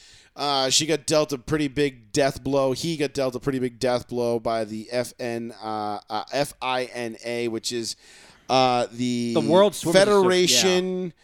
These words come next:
Speaker 1: Federation of International Amateur
Speaker 2: Swimming?
Speaker 1: something?
Speaker 2: Basically, like, the W B C of swimming.
Speaker 1: Uh, the Federation,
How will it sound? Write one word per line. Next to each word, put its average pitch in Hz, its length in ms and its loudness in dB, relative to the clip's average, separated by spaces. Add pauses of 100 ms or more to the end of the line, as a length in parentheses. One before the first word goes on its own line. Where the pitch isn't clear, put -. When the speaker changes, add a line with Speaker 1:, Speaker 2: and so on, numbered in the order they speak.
(440)
Speaker 1:
Federation 214 920 2
of 165 540 0
International 175 1080 -4
Amateur 156 960 0 (480)
Speaker 2:
Swimming? 139 560 -8 (480)
Speaker 1:
something? 190 540 -10
Speaker 2:
Basically, 220 480 4
like, 170 360 2
the 143 100 -6
W 180 260 4
B 175 120 0
C 170 220 0
of 131 80 -2
swimming. 135 280 4
Speaker 1:
Uh, 160 140 4
the 151 100 0
Federation, 214 580 2